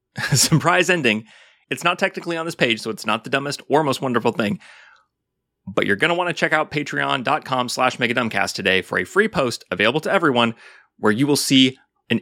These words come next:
illustration from the book of mystery assailant delivering a vicious goth as hell slap to the face of Emerson Wilkershire the third. We're gonna follow the story of mystery assailant,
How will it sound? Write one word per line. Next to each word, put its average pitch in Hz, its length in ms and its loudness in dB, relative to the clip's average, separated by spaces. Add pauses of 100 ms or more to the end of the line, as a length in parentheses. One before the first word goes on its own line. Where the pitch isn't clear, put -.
illustration 214 520 4
from 196 200 2
the 208 60 0
book 143 280 0 (180)
of 92 140 -2
mystery 147 380 0
assailant 120 520 2 (400)
delivering 143 460 4
a 127 80 4
vicious 135 440 0
goth 117 400 0
as 113 140 0
hell 107 220 0
slap 92 520 -2
to - 100 -12
the 107 80 -2
face 95 320 -2
of 95 160 -6
Emerson 98 380 -2
Wilkershire 95 360 0
the 92 120 0
third. - 340 -2 (300)
We're 247 160 4
gonna 190 120 0
follow 113 300 2
the 104 80 -6
story 110 340 0
of 95 140 -6
mystery 120 320 0
assailant, 110 460 0